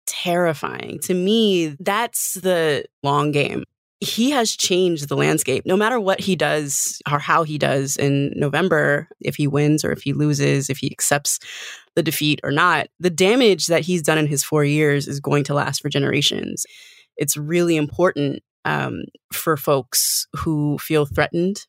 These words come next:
by that damage, whose lives have been imperiled by that damage.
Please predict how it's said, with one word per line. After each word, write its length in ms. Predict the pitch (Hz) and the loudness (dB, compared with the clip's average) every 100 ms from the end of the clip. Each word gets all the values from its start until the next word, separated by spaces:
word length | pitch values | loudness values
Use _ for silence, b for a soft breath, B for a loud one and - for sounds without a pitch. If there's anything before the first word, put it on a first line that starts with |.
| _ | _
by 480 | 165 156 151 151 - - _ _ | -2 0 0 -4 -6 -14 _ _
that 260 | 156 147 - | -6 -6 0
damage, 480 | 151 165 220 208 | 0 2 2 0
whose 260 | - 147 143 | -2 -2 0
lives 360 | 143 139 147 143 | 0 0 0 -2
have 200 | 139 127 _ | -4 -6 _
been 260 | 160 147 151 | 0 0 0
imperiled 680 | 143 131 151 143 151 185 202 _ | -2 -2 -2 -2 0 -2 -4 _
by 200 | - 165 | -4 -2
that 160 | 165 170 | 0 -2
damage. 420 | 170 170 196 214 | 0 2 2 2